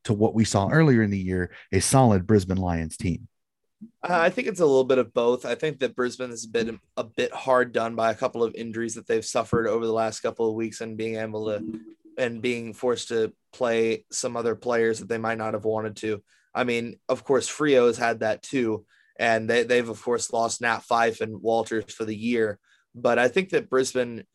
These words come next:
Speaker 2: has the quality there to be able to replace those players, whereas Freo are losing literally two of their best players to injuries in, in that aspect. So I, I think it's been a, quite a,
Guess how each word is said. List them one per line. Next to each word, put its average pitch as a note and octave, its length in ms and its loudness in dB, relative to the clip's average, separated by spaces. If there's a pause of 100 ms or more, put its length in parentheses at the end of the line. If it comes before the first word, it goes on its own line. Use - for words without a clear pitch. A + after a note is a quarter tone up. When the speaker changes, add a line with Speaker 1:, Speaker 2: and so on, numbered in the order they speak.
(400)
Speaker 2:
has B2+ 540 0
the A#2+ 140 -4
quality A#2+ 640 2
there A2 340 0
to G#2+ 100 -14
be A2+ 80 -4
able A2+ 140 -2
to A2 60 0
replace B2 480 0
those B2+ 220 0
players, B2+ 440 2
whereas A2+ 420 -2
Freo A#2 480 2
are G#2+ 100 2
losing A2+ 380 -2
literally G#2+ 460 0 (260)
two C3+ 180 4
of A2 120 -2
their A#2 160 6
best A2 280 0
players G#2+ 460 -2 (320)
to A#2+ 260 -2
injuries G#2+ 380 -6
in, A2 260 -8
in A#2 240 -4
that A2+ 220 0
aspect. G#2 480 -4
So G#2 400 -2 (400)
I, C3 200 2
I C#3 40 4
think F3+ 160 -2
it's G3 140 -8
been G3+ 160 6
a, D#3+ 80 0
quite F3+ 260 0
a, D3+ 80 -4